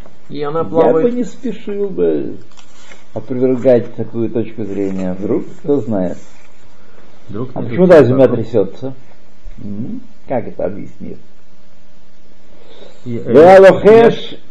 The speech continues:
Speaker 3: Ешомрим Сфарим Хицуним, Эма Сфарим, Шинишару Миху-, э, Михуц, Велоних Несули Тох Китвея Кодеш,
Speaker 2: Мгм, мгм.
Speaker 3: Бешат Хатиматам.
Speaker 2: Ну, не надо сби-,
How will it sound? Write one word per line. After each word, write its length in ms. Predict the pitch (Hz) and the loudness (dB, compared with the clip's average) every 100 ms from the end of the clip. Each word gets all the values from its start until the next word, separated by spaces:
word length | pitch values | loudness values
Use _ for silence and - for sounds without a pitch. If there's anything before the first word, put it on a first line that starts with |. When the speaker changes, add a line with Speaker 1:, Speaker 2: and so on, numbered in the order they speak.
| - | -6
Speaker 3:
Ешомрим 600 | 127 131 156 135 139 135 | -4 -4 -4 -4 -4 -4
Сфарим 380 | - 135 131 120 | -6 -4 -4 -4
Хицуним, 600 | 127 123 123 127 160 156 | -6 -6 -6 -4 -6 -6
Эма 220 | 123 123 | -6 -6
Сфарим, 480 | 123 - 120 123 135 | -6 -4 -4 -2 -4
Шинишару 500 | 127 117 104 120 123 | -6 -6 -4 -4 -4
Миху-, 380 | 117 104 92 117 | -6 -6 -6 -6
э, 140 | 110 | -6
Михуц, 560 | 113 117 101 131 147 139 | -6 -6 -6 -6 -6 -6
Велоних 440 | 117 110 117 117 | -6 -4 -4 -6
Несули 380 | 117 110 120 110 | -6 -6 -6 -6
Тох 300 | 104 104 107 | -6 -6 -6
Китвея 340 | - 90 104 98 | -8 -8 -8 -8
Кодеш, 540 | - 92 92 127 - - - - | -6 -6 -6 -8 -8 -8 -8 -8
Speaker 2:
Мгм, 340 | 127 123 107 98 92 - | -6 -6 -6 -8 -8 -8
мгм. 140 | 117 95 | -8 -8
Speaker 3:
Бешат 440 | 107 - 104 104 | -8 -6 -6 -6
Хатиматам. 720 | 113 - 104 95 82 87 151 147 - - - - - - - - - | -8 -8 -8 -8 -8 -6 -6 -8 -8 -8 -8 -8 -8 -8 -8 -8 -8
Speaker 2:
Ну, 120 | 233 | -6
не 60 | 143 | -4
надо 180 | - | -4
сби-, 260 | 98 90 78 | -4 -6 -6